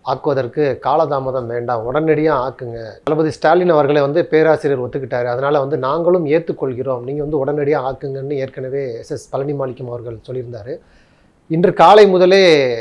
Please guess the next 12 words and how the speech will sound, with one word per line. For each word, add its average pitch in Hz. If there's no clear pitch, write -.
அறிவாலயம் 160
முழுவதுமே 156
இன்றைக்கு 170
முதல் 151
துணை 156
முதல்வராக 143
உதயநிதி 147
அவர்கள் 127
அறிவிக்கப்படுவார் 123
அப்படின்னு 131
கூட 143
சொல்றாங்க. 123